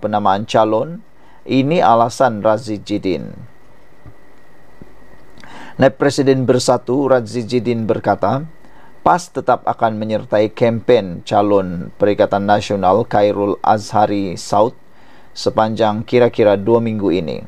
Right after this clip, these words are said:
Dia berkata demikian ketika menyangkal persoalan yang dibangkitkan Ketua Penerangan P K R Fahmi Fadzil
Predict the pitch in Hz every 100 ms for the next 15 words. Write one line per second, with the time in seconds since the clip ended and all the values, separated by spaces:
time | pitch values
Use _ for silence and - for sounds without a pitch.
0 | - - - - - - - 104 139 139
1 | 131 131 123 120 117 113 - 113 123 123
2 | 120 139 - 123 85 58 92 117 123 123
3 | - 147 135 127 120 107 95 135 117 95
4 | 95 104 104 104 110 107 110 120 - -
5 | 113 76 65 117 - - - - - -
6 | 123 - 139 127 127 127 127 131 123 135
7 | 147 - 123 123 113 131 123 113 113 110
8 | - 117 107 98 107 147